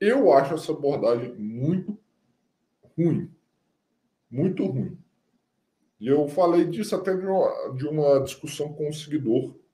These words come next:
na, no meu Instagram esses dias. Eu falei pra ele, eu acho muito ruim, porque sai muito caro. A varredura de solventes é uma análise cara. Ela é uma análise cara. E nada substitui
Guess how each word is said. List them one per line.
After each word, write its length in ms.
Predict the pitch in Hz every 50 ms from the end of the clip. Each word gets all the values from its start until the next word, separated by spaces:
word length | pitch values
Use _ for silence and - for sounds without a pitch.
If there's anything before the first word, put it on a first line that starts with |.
| _ _ _ _ _ _ _ _ _ _
na, 480 | - 120 120 117 113 113 107 104 98 98
no 100 | 104 110
meu 140 | 117 117 117
Instagram 520 | 117 - - 135 123 98 92 92 90 90
esses 240 | 101 104 - 139 131
dias. 220 | 123 107 104 95
Eu 80 | 131 156
falei 200 | - - 285 277
pra 120 | 302 254
ele, 100 | 131 95
eu 140 | 98 101 107
acho 180 | 113 - - 156
muito 240 | 147 147 156 196
ruim, 300 | 175 156 160 123 101 - - _ _ _ _ _ _ _ _ _ _
porque 140 | _ - 151
sai 220 | 156 - 180 165
muito 260 | 160 160 165 156 -
caro. 400 | - - 131 110 101 - - - - - _ _ _ _ _
A 80 | - 160
varredura 440 | 202 240 247 220 - - 214 202
de 80 | 170 -
solventes 440 | - 165 139 110 - 131 143 139 -
é 60 | 139
uma 140 | 147 170 170
análise 400 | 160 139 135 147 160 - - -
cara. 420 | - 180 160 135 95 - - - - _ _ _ _ _ _ _ _ _ _
Ela 220 | - 110 139 185
é 20 | 226
uma 200 | 233 208 175 139
análise 460 | 117 110 120 135 143 139 147 - -
cara. 440 | - - 143 113 92 78 - - - - _ _ _ _ _ _ _ _ _ _ _
E 80 | 147
nada 480 | 170 180 180 196 226 254 277 277 277 269
substitui 1160 | - - - 208 175 175 170 - - - - 139 135 - - - 139 180 196 180 143 104 85